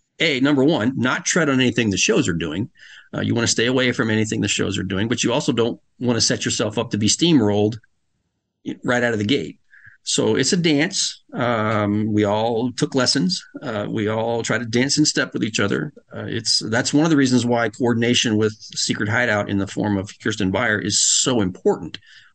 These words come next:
on these projects, because she's got her finger on the pulse of everything and she can tell us where the gaps are and she can lay out the stakes where we're safe, you know, at least for the moment. Uh,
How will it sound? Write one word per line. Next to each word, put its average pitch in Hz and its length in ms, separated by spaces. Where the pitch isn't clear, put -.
on - 80
these 98 140
projects, - 500
because - 260
she's 135 240
got 139 140
her 135 60
finger 127 280
on 123 80
the 110 80
pulse 104 300
of 90 80
everything 95 340
and 101 100
she - 120
can 131 160
tell 113 240
us - 120
where - 120
the - 80
gaps 95 360
are - 300
and 98 120
she - 160
can 113 260
lay 113 320
out 127 160
the 139 60
stakes - 680
where 107 180
we're 135 120
safe, 104 520
you - 100
know, 92 160
at 95 80
least 104 200
for 117 60
the 127 80
moment. 104 340
Uh, - 560